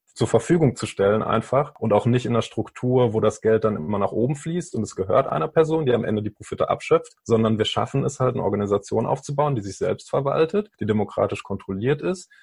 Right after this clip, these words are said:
die auch ihre Strukturen erneuert und wo Leute von außen reinkommen können und dass dadurch irgendwie so ein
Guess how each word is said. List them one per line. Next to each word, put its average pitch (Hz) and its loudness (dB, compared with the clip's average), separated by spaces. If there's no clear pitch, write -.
die 113 2
auch 104 2
ihre 101 -4
Strukturen - -4
erneuert 98 0
und 110 -4
wo 107 2
Leute 107 0
von - -8
außen - -4
reinkommen 147 -4
können 160 0
und 113 -6
dass 107 -4
dadurch 104 0
irgendwie 107 -2
so 101 0
ein 104 -2